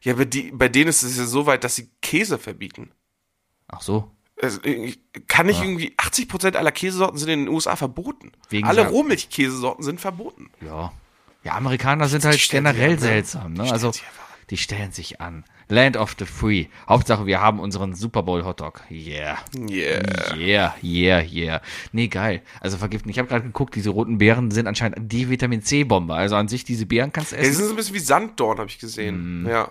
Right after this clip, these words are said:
Speaker 1: Sanddorn. Auch so. Ich glaub, es ist ein Busch, der ausschließlich auf Sylt wächst.
Speaker 2: Und auf Römö, das hab ich da ganz
Speaker 1: Und
Speaker 2: viel gesehen.
Speaker 1: Römö.
Speaker 2: Aber das ist die Nachbarinsel von Sylt. Ist
Speaker 1: Siehste?
Speaker 2: wahrscheinlich rübergeflogen.
Speaker 1: Siehste? Ja, ja, ja.
Speaker 2: Ja. Schmeckt auch. Ich mag, glaub ich,
Speaker 1: Ich kann mich an den
Speaker 2: Sanddorn.
Speaker 1: Geschmack von Sanddorn nicht erinnern.
Speaker 2: Sanddorn schmeckt ein bisschen wie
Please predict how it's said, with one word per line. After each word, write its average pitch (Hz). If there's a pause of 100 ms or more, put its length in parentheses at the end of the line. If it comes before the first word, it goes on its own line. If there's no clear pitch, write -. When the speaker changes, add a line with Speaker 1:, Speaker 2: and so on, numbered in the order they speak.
Speaker 1:
Sanddorn. 127 (240)
Auch -
so. 113 (420)
Ich -
glaub, 165
es 175
ist 147
ein 135
Busch, 170
der -
ausschließlich 170
auf 117
Sylt 131
wächst. - (460)
Speaker 2:
Und 185
auf 185
Römö, 131
das -
hab 117
ich 113
da 113
ganz 110
Speaker 1:
Und 110
Speaker 2:
viel 104
gesehen. -
Speaker 1:
Römö. 233
Speaker 2:
Aber 156
das 156
ist -
die 160
Nachbarinsel 113
von 113
Sylt. 101
Ist -
Speaker 1:
Siehste? 175
Speaker 2:
wahrscheinlich 135
rübergeflogen. 123
Speaker 1:
Siehste? 117
Ja, 127
ja, -
ja. 104
Speaker 2:
Ja. - (380)
Schmeckt -
auch. 76 (120)
Ich -
mag, 160 (460)
glaub -
ich, 85
Speaker 1:
Ich 90
kann 185
mich 185
an 175
den 170
Speaker 2:
Sanddorn. 90
Speaker 1:
Geschmack 170
von 170
Sanddorn 175
nicht 170
erinnern. 160
Speaker 2:
Sanddorn 165
schmeckt -
ein 127
bisschen 160
wie 135